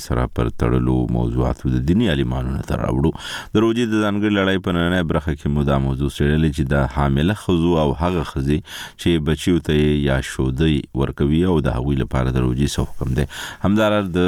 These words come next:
آ، سپین ګیرو یا ډیرو کمزورو او زړو خلکو لپاره د روژې نیولو یا نه نیولو څه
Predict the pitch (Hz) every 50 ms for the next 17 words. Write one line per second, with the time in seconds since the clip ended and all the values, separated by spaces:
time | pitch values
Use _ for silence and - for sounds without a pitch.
0 | 90 92 90 - - - - - - - - 82 80 80 - - - - 95 87
1 | 87 87 80 80 127 147 123 87 69 - - - 69 73 73 76 76 87 123 135
2 | 104 80 - - 73 69 69 69 69 80 82 82 80 80 76 - - 65 67 65
3 | 64 65 76 92 110 101 - - 73 67 - - 67 62 - - 69 65 67 69
4 | 62 64 65 67 67 64 71 71 67 67 67 65 69 67 67 69 71 67 62 57
5 | 65 78 90 92 85 76 71 67 65 65 65 67 65 - - -